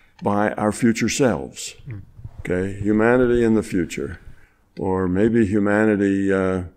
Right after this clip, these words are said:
Speaker 1: that's been around longer than us, maybe even aliens, you know, who, uh, are in an older part of the universe, who have gotten a lot smarter with a lot more technology than we have. So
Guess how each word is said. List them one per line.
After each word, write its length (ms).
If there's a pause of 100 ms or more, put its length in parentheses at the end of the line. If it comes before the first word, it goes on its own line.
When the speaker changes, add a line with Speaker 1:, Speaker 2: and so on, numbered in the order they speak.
(800)
Speaker 1:
that's 220
been 160
around 320
longer 320
than 160
us, 380 (280)
maybe 280
even 320
aliens, 920
you 120
know, 260
who, 420
uh, 60
are 340
in 100
an 120
older 380
part 260
of 80
the 60
universe, 500
who 80
have 140
gotten 320
a 80
lot 180
smarter 460
with 100
a 60
lot 160
more 180
technology 680
than 180
we 180
have. 320
So 220